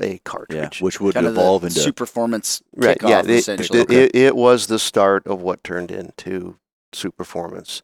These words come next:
Speaker 2: Okay, so in this little short cartridge, what did that Superformance-esque type propellant gain you from a ballistic standpoint?
Speaker 1: Oh, it was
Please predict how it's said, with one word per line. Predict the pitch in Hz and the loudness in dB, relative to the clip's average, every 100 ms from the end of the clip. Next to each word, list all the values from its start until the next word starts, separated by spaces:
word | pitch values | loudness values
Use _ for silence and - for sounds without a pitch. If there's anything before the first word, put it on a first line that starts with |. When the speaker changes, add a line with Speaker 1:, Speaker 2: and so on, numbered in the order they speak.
| _ | _
Speaker 2:
Okay, | 82 - 82 | -8 -4 -6
so | 78 117 117 | 0 2 2
in | 147 | 2
this | 110 - | -2 0
little | 123 107 | 0 0
short | - 110 98 - | 0 -2 -2 -2
cartridge, | 117 - 85 78 | -2 -2 -4 -2
what | 101 | -2
did | 104 | 0
that | 92 85 | -2 -2
Superformance-esque | - 110 95 - 95 95 90 - - - 92 87 - - - | -4 -8 -10 -8 -6 -4 -4 -6 -8 -4 -2 0 -2 -10 -8
type | 92 - | -6 -6
propellant | - - 110 101 76 _ _ _ | -10 -4 -2 -2 -4 _ _ _
gain | 95 104 110 | -4 -2 -4
you | 76 73 - _ _ _ _ - | -6 -12 -14 _ _ _ _ -8
from | 85 | -8
a | 78 76 | -6 -10
ballistic | 76 82 107 92 | -8 -4 -2 -2
standpoint? | - 73 67 110 | -8 -10 -8 -4
Speaker 1:
Oh, | 98 92 | -2 0
it | 101 | -2
was | 92 85 - - | -4 -10 -12 -14